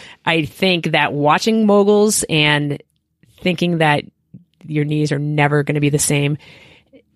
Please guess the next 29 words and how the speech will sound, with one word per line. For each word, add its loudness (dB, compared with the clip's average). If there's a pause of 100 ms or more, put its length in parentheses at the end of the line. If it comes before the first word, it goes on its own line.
(240)
I 0
don't 0
think -2
you 2
can -2
totally 2
single -2
out -2
moguls -2
and -8
say 0
it's -4
just 0
a -2
mogul -2
skiing -2
thing. -4
I 2
think -4
it's -4
just -2
the -2
amount -2
of -8
physical -4
activity -6
that -6
we -4
do. -4